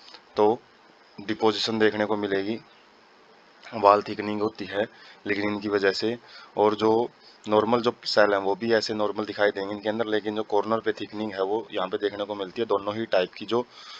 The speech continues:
live cells होती हैं ये। लेकिन जो sclerenchyma होता है उसके अंदर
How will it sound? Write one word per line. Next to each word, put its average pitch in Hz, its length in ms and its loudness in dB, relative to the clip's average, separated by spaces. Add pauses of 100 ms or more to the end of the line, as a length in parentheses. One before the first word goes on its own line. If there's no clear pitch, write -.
(160)
live 101 260 4
cells 104 360 2
होती 107 240 -6
हैं 98 160 -8
ये। 110 160 -6 (460)
लेकिन 107 420 2 (300)
जो 104 60 -6
sclerenchyma 107 680 4
होता 110 320 0
है 87 140 -12 (520)
उसके 107 280 -2
अंदर 107 360 2